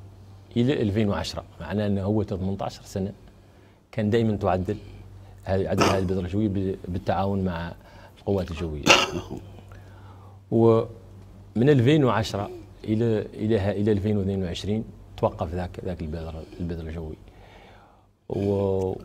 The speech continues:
و-، و-، معناها إعادته درك وتعداله من جديد،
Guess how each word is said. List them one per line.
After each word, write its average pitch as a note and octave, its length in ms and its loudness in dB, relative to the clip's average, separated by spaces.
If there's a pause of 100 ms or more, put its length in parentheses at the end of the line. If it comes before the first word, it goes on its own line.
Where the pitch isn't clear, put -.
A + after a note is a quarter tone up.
و-، G2+ 140 4 (320)
و-، G2 380 -6 (1800)
معناها F#2 520 -4 (760)
إعادته B2+ 420 8
درك G2+ 200 4 (1080)
وتعداله G#2 440 8
من B2+ 120 12
جديد، G#2+ 460 6